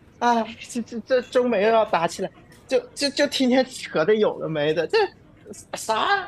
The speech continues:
发生了吗？都没发生，什么都没发生。就，就后来这种人，我就再也不跟他，我都，我都理都不理了，我甚至都把他们的微信的什么都屏蔽了，就是这种人要远离他，这就是很，就是情感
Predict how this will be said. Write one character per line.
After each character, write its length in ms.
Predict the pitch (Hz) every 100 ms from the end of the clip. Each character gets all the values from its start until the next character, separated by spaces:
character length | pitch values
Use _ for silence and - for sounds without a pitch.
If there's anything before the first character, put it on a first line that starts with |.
| -
发 180 | 311 320
生 160 | 311 311
了 80 |
吗？ 220 | 285 262 277
都 120 | 254
没 180 | 247 226
发 180 | 196 160
生， 220 | - 123 -
什 160 | -
么 60 | 220
都 80 | 220
没 180 | 196 170
发 180 | 147
生。 160 | 143 - -
就， 120 | 302 339 -
就 160 | 339 - -
后 160 | - 269
来 120 | 233
这 160 | 277 226
种 180 | 165
人， 240 | 135 127 170
我 100 | 143
就 140 | 151
再 160 | 233 247
也 60 |
不 60 | -
跟 120 | 175
他， 140 | 156 160 - -
我 120 | 165
都， 120 | 247 -
我 100 | 180
都 120 | 170 302
理 200 | - -
都 80 |
不 140 | - 339
理 200 | 254 -
了， 140 | - - - - - -
我 40 |
甚 220 | - 339
至 100 | 294
都 80 | 277
把 120 | 359 160
他 200 | 170 196
们 140 | 220
的 420 | 202 175 160 147
微 180 | 139 185
信 300 | 190 240 208
的 140 | 170 160
什 120 | 135
么 120 | 151
都 100 | 262
屏 260 | - 160 156
蔽 220 | 226 165
了， 100 | - - - -
就 80 | 254
是 100 | 381 - - -
这 320 | - - 427
种 140 | 262
人 120 | 170 185
要 140 | 240
远 180 | 220 143
离 80 | 120 - -
他， 100 | - - -
这 120 | -
就 200 | 233 285
是 140 | 247 240
很， 260 | 175 131 - - -
就 140 | 214
是 100 | 202
情 340 | - - -
感 220 | - 165